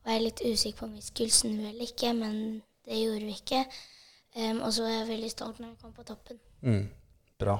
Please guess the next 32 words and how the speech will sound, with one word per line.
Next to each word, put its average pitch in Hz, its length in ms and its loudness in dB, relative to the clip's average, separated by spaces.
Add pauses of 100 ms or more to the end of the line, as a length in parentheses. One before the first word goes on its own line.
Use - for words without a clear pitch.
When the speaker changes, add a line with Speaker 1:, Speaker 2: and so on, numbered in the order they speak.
(1080)
Speaker 2:
Takk 196 200 12
for 190 100 6
at 170 80 8
dere 175 120 10
har 165 240 12
hørt 135 240 10
på 123 80 8
oss 127 140 8
i 135 40 8
dag, 190 260 10 (400)
eh, 139 460 6
i 135 80 6
denne 123 440 10 (280)
podcast - 380 6
nummer 127 260 8
fire 131 480 6
i 127 100 6
første 120 460 4
sesong, 175 400 6
som 160 180 4
har 135 140 8
handlet 117 200 6
om 117 140 6
D 107 140 4
N 107 100 6
T-hytter. 110 760 2 (880)
Eh, 135 400 12 (100)
vi 143 560 12
vil 123 160 10
jo 131 160 12
anbefale 117 560 10
alle 120 400 10